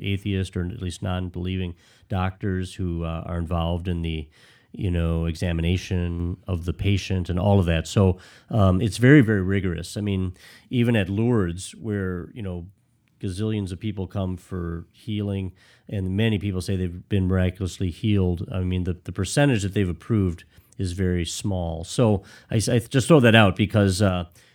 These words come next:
um, whether it's, uh, Maureen Digman or the, or Father Ron, you know, they're, yeah, their, their, their claims to be cured miraculously would have been very thoroughly investigated.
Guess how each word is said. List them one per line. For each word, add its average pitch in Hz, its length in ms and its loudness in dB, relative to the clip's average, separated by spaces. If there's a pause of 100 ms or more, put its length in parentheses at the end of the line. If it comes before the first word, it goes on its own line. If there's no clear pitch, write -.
(320)
um, 92 480 -6
whether 104 320 -2
it's, - 360 -8
uh, 98 120 -6
Maureen 98 300 -4
Digman 98 420 -4
or 87 100 -6
the, 90 80 -10
or 90 300 -8
Father 90 420 -8
Ron, 92 480 -8
you 107 140 -10
know, 90 140 -6
they're, 101 180 -8 (480)
yeah, 101 160 0
their, 113 220 -2
their, 120 340 4 (120)
their 127 220 4 (440)
claims 120 420 4
to 104 80 -4
be 95 140 0
cured 107 360 -2
miraculously 104 840 -4
would 95 120 -2
have 90 120 -4
been 90 220 -4
very 92 280 -2
thoroughly 85 500 -4
investigated. 82 600 -10